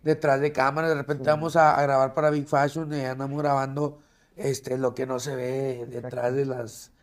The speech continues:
Speaker 1: acá, que ese cotorreo de uno, vaya, aquí es, aquí es natural, eres natural, no, no.
Speaker 2: Sí, ahora que, ahora sí que sin filtros.
Speaker 1: Ajá,
Speaker 2: Sí,
Speaker 1: exactamente.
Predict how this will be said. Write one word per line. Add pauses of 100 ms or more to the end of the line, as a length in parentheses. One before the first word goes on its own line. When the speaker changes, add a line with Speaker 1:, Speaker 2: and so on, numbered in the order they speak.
(220)
Speaker 1:
acá,
que
ese
cotorreo
de
uno,
vaya,
aquí
es, (420)
aquí
es
natural,
eres
natural,
no,
no.
Speaker 2:
Sí, (580)
ahora
que,
ahora
sí
que
sin
filtros.
Speaker 1:
Ajá, (400)
Speaker 2:
Sí,
Speaker 1:
exactamente.